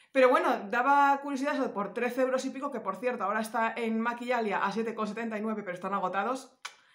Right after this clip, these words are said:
Estoy ahí al quite, si alguna os enteráis, por favor, <laughs> hacérmelo saber de alguna de las maneras por Instagram, que aquí abajo os lo dejo, o por aquí por los comentarios, o por email, que sabéis que en la cajita de información tenéis mis datos.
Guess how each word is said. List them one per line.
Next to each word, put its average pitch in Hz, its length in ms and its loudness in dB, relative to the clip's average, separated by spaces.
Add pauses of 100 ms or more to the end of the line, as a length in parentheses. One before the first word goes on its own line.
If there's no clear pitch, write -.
(180)
Estoy 208 280 -4
ahí 226 100 -4
al 180 100 -2
quite, 202 240 -8
si 226 100 -8
alguna 190 480 -4
os 214 120 -6
enteráis, 196 400 -6
por 214 160 -8
favor, 190 280 -8
<laughs> - 640 -16
hacérmelo 220 520 2
saber 208 240 -2
de 202 80 0
alguna 214 220 0
de 208 60 0
las 190 100 -2
maneras 208 380 -2
por 208 280 -4
Instagram, 254 580 -2
que 202 80 -8
aquí 208 120 -8
abajo 196 280 -2
os 196 160 -6
lo 175 140 -6
dejo, 254 500 -8 (480)
o 214 200 0
por 202 200 0
aquí 180 220 -6
por 208 120 -4
los 196 120 -4
comentarios, 220 640 -4
o 208 80 -6
por 190 140 -6
email, 202 320 -4
que 220 100 -8
sabéis 190 240 -8
que 226 60 -8
en 190 60 -6
la 185 40 -6
cajita 208 260 -8
de 196 60 -6
información 190 460 -8
tenéis 185 240 -8
mis 180 120 -8
datos. - 540 -12